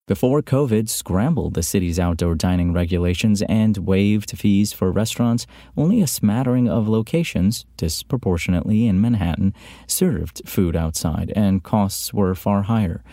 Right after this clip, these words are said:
The permits could cost several thousands of dollars a year. As covid made indoor dining an impossibility in twenty twenty,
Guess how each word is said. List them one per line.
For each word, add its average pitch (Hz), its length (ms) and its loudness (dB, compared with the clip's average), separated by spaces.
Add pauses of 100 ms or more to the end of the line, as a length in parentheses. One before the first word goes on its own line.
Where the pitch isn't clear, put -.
(240)
The - 80 -2
permits 87 400 0
could 113 240 -2
cost 101 320 -2
several 101 300 -2
thousands 107 500 0
of 95 100 -2
dollars 92 460 0
a 90 80 0
year. 104 420 -2 (360)
As 85 120 -2
covid 85 360 0
made 87 180 2
indoor 87 460 2
dining 87 420 2
an 85 160 2
impossibility 85 960 0
in 82 140 0
twenty 82 280 -2
twenty, 95 440 -2